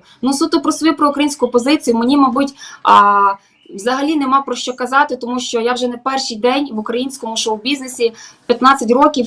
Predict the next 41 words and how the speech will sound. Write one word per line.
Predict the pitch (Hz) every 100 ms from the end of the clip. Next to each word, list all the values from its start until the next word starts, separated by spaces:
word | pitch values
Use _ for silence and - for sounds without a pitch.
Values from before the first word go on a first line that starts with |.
| -
чітка, | - 277 - 269
ясна | 233 233 226 262 269
моя | 247 240
проукраїнська | 254 247 226 233 254 - 220
позиція. | 233 220 285 - 226
І | -
зараз | 208 254 262 247
цей | 233
час, | 226 262 285
коли | - 233 240
я, | 226 214 - - -
а, | 202
допомагаю | 214 233 240 240 262 269 254
всій | - 269
країні | 233 220 233 302 269
і |
залишилася, | 220 226 220 294 294 262
займаюся | 226 233 262 262 226
волонтерством, | 226 254 294 240
це, | 220 254
це, | 254 277 - _
це, | - 277 330 - 285
це | 277
підкреслює. | 269 - 269 262 240 208 196 185 - - - - -
Для | 202 254
мене | 339 403 294 302
Польща, | 381 - 254
там | 269
в | 294
мене | 302 277
багато | 262 302 339 302
родини, | 294 285 302 220 196
поляків, | 247 254 277 262 254 190 - _ - - _ -
яка | 220 294
мені | 330 294
телефонувала | 277 269 262 254 262 311 277
і |
запрошувала | 240 240 277 285 254 247
приїжджати, | 247 247 233 240 320 302
щоб | - 247
перечекати | 247 247 - 285 254 240